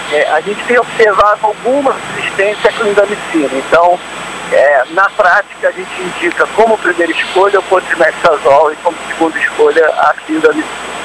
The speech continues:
É, é, é um dilema, é, que ainda vai perdurar por algum tempo,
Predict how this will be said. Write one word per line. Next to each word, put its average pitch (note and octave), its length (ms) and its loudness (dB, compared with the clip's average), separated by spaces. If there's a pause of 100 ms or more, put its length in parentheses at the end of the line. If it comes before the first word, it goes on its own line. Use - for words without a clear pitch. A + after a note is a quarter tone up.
(500)
É, - 680 -4
é, C#3 260 2 (100)
é - 100 6
um B3+ 80 0
dilema, F3+ 840 2
é, B2 580 0 (220)
que D3+ 180 0 (180)
ainda D#3+ 340 4
vai E3 160 2
perdurar D#3 560 0
por D#3+ 120 -6
algum C#3 200 -6 (120)
tempo, D#3 220 0